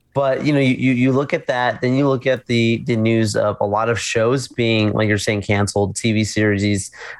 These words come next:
um, stuff that we're not gonna really get too much into 'cause it's not, but it's just, it's just, uh, it's important to mention because of, um,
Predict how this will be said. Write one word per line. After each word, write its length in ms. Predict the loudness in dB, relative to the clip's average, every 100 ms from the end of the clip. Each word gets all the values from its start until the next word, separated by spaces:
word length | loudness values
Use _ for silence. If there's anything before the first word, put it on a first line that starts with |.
| -4
um, 360 | -2 0 -2 -4
stuff 260 | -2 0
that 200 | -2 -2
we're 80 | -2
not 180 | 0 0
gonna 120 | 2
really 160 | 2 2
get 260 | 0 -2
too 140 | -2 -2
much 180 | 0
into 260 | 0 0 0
'cause 200 | -2 -2
it's 180 | -4 0
not, 260 | 0 0
but 120 | -2 -2
it's 60 |
just, 160 | -2 -4
it's 80 | -4
just, 160 | -2
uh, 60 | 0 -2 -2
it's 220 | -2 0
important 400 | -2 -2 -2 0
to 40 | 2
mention 440 | 2 0 0 0
because 280 | 0 0 0
of, 200 | -2 -4 _ -20 -20 _ -2
um, 380 | 0 0 -2